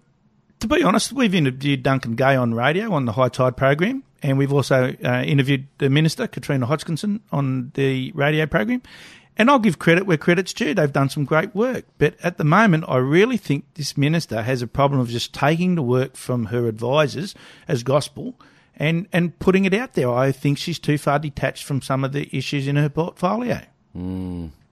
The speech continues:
Speaker 2: Good stuff, mate. You've been, sorry, uh, you'll be tackling and concentrating on the fishing side of things with S F P. Uh, why is that?
Speaker 1: Oh, I'd say it's because of my, uh, history,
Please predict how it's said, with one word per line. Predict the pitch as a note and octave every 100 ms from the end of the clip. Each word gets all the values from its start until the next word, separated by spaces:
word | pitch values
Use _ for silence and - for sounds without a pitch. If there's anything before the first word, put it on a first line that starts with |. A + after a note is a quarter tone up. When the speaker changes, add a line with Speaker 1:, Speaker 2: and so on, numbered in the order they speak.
| _ - - - - - _
Speaker 2:
Good | B2+ B2+
stuff, | - C3 C#3 A#2+
mate. | A#2 C3+
You've | D3 C#3+ B2
been, | C3+ D#3+ D#3 C#3+
sorry, | - B2 A#2+ A#2+
uh, | A#2 A2+ -
you'll | B2+ C3
be | C3
tackling | - D#3+ F3+ E3+ D3
and | A#2+
concentrating | - C3 C#3 C#3+ C3 B2+ A2+
on | A2
the | G#2+
fishing | D#3 - D#3
side | C#3+ B2+
of | G#2+
things | B2+ A#2
with | A2+
S | A2+ G#2+ A#2
F | G2 -
P. | A2 F#2+ D#2+ - - - -
Uh, | -
why | G#2+ B2 B2
is | G2+
that? | A#2+ G#2+ - _ _ _ _ _ _ _ _ _ _ _ _ - - _ _ _ _ _
Speaker 1:
Oh, | -
I'd | C3+ D3 D3
say | - C#3+
it's | -
because | B2 - C#3+
of | C3
my, | C3+ C3+ C3 C3+
uh, | C3
history, | A2+ C3 F#3+ B3+ C4